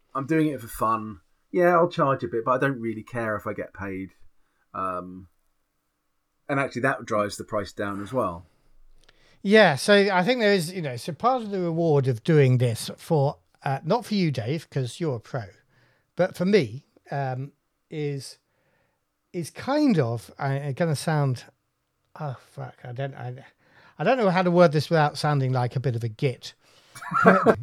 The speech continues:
Speaker 2: I'll, I
Speaker 1: Well,
Speaker 2: sound like a bit
Speaker 1: you,
Speaker 2: of a
Speaker 1: you've
Speaker 2: git
Speaker 1: never,
Speaker 2: most of the
Speaker 1: you've never
Speaker 2: time.
Speaker 1: managed to word anything without sounding like a git throughout your entire life so far, Matt. So, you know, why, why stop
Speaker 2: Yeah, why
Speaker 1: worrying
Speaker 2: stop
Speaker 1: now?
Speaker 2: now? <laughs> So, um, but part of the reason, why,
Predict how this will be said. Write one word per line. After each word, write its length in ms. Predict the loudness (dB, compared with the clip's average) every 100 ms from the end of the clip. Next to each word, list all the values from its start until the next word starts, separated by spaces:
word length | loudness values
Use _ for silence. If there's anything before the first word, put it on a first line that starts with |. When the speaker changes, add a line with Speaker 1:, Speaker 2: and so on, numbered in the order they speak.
| 0
Speaker 2:
I'll, 220 | 4 4
I 100 | 2 8
Speaker 1:
Well, 140 | 10
Speaker 2:
sound 260 | 10 8 6
like 140 | 4
a 40 | 4
bit 60 |
Speaker 1:
you, 40 | 4
Speaker 2:
of 40 |
a 40 | 6
Speaker 1:
you've 60 |
Speaker 2:
git 40 | 8
Speaker 1:
never, 140 | 10
Speaker 2:
most 60 | 10
of 40 | 8
the 60 |
Speaker 1:
you've 80 | 4
never 140 | 6 6
Speaker 2:
time. 80 | 6
Speaker 1:
managed 300 | 6 2 4
to 60 |
word 200 | 8 8
anything 360 | 8 4 2 2
without 320 | 4 4 2
sounding 280 | 0 0 0
like 140 | -2
a 60 | -2
git 300 | 2 2 0 _
throughout 240 | 0 0
your 100 | 0
entire 240 | -2 0 2
life 300 | 4 2 -2
so 160 | -8
far, 200 | -6 -4
Matt. 220 | -4 -6 -6
So, 140 | -4
you 220 | -4 -4
know, 140 | -6 -6 0
why, 180 | 4 6
why 240 | 8 6
stop 200 | 6 6
Speaker 2:
Yeah, 120 | 6
why 80 | 6
Speaker 1:
worrying 240 | 6 6 6
Speaker 2:
stop 240 | 2 2
Speaker 1:
now? 300 | 0 -2 -4 -16 -20 _ -10 -8 -2 -2 0
Speaker 2:
now? 120 | -2 -2
<laughs> 40 |
So, 300 | 4 6 6 4 -4 0
um, 440 | 6 6 6 2 -8 _ -20 -20 -10 -4
but 160 | 0
part 200 | 6 6
of 40 | 6
the 80 | 4
reason, 440 | 4 4 0 -2 -4
why, 360 | -8 -8 -12